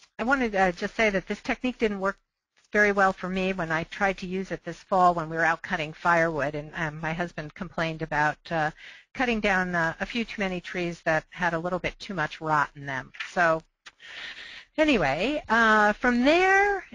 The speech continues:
I'm going to look at some diff-, uh, take you into some, um, beetle-killed grand fern, Doug fir, some different species in a different location, John Day, Oregon. And looking, um, at the Doug fir, some of the Doug fir,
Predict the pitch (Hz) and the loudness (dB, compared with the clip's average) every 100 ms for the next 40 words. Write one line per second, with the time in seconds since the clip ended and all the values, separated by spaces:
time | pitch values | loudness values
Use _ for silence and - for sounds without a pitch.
0 | - 208 226 240 240 240 - 220 214 208 | -12 -6 -2 2 2 2 0 2 2 0
1 | 220 214 - 196 185 247 - 196 175 170 | -4 -4 -6 -8 -4 -6 -4 -2 -2 -2
2 | 247 233 220 208 202 175 190 175 170 170 | -4 -4 -2 -4 -4 -6 -4 -4 -6 -14
3 | - 180 165 160 165 226 220 - 208 170 | -4 -2 0 -2 -2 0 0 0 -4 -2
4 | - 196 233 - 185 180 190 185 - 196 | 0 2 2 0 -4 0 -2 0 -2 -2
5 | - 170 190 208 185 - 208 196 214 214 | -2 -10 -10 -8 -12 -8 -6 -6 -4 -4
6 | 247 180 160 _ - 190 202 180 - 180 | -4 -6 -8 _ -6 -4 -4 -4 -4 -2
7 | 165 - 180 190 175 180 180 170 160 160 | -4 -4 -12 -4 -2 0 -2 -2 -2 -2
8 | 165 214 330 _ _ _ _ _ _ _ | -2 -4 -6 _ _ _ _ _ _ _
9 | _ - _ _ - - - - - - | _ -20 _ _ -20 -20 -20 -20 -20 -20
10 | _ _ - 233 233 226 233 226 226 - | _ _ -4 0 2 2 2 -2 -6 -10
11 | 226 _ _ _ 226 _ - 226 214 247 | -18 _ _ _ -20 _ -14 -10 -8 -8
12 | 233 233 202 190 180 180 202 196 - 180 | -8 -10 -4 0 0 -2 -2 -4 -2 -6
13 | 170 240 247 - 180 202 220 202 180 170 | 0 0 0 -6 -6 -4 -6 -6 -6 -4
14 | 196 208 - 202 180 180 | -4 -4 -2 2 4 2